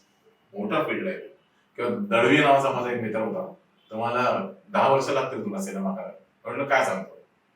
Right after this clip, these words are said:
"नाही, एकदम." मी तर इझी समजतो ते सगळं. कारण already चिमणराव गुंड्याभाऊमध्ये बीपी सिंग, आपला सीआयडी वाला, तो, अम, सिनेमॅटोग्राफर होता आणि विनय धुमाळे,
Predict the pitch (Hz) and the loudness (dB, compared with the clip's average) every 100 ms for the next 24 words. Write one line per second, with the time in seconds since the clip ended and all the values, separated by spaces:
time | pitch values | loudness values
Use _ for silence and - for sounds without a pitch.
0 | _ - 190 175 208 180 - - _ _ | _ -2 0 0 -2 -6 -8 -12 _ _
1 | - 175 208 202 196 226 175 143 - - | -4 2 4 6 4 0 0 -2 -2 -8
2 | - - - _ _ _ - 139 - 117 | -10 -14 -16 _ _ _ 0 2 2 0
3 | 117 151 180 - 147 139 147 151 147 135 | -2 0 0 0 -2 -2 -2 -2 -2 0
4 | 139 139 139 139 139 120 135 139 135 135 | 0 0 -2 -4 -6 -6 -4 -4 -4 -8
5 | - - _ _ - - - _ 98 107 | -10 -16 _ _ -12 -12 -14 _ -10 -6
6 | 104 98 113 113 110 107 95 95 - _ | -6 -8 -4 -2 -2 -2 -4 -6 -14 _
7 | _ _ _ - 143 143 151 - - 123 | _ _ _ -2 2 2 0 -4 -8 -6
8 | 120 120 120 117 - 120 120 127 120 - | -4 -4 -6 -8 -6 -2 0 0 -2 -2
9 | 117 117 110 117 120 113 110 127 127 113 | -4 -4 -4 -4 -6 -6 -4 -4 -4 -4
10 | 117 | -6